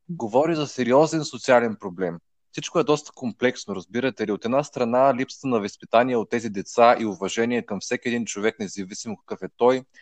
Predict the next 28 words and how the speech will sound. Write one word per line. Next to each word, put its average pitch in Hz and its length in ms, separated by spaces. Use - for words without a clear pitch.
От 127 200
друга, 156 640
реакциите 139 600
на 131 220
псевдоспециалисти, 123 1500
оправдаващи 113 800
хомофобията. 104 1040
Вместо 170 300
да 160 80
се - 140
обърне 160 340
внимание 139 440
на 143 160
проблема 131 500
с - 80
хомофобията, 127 1000
се - 180
наблюдава 123 540
нормализиране 117 760
на 117 160
последствията - 600
от 87 140
нея. 98 300
И 110 60
това 127 220
е 127 40
доста 117 280
притеснително. 95 800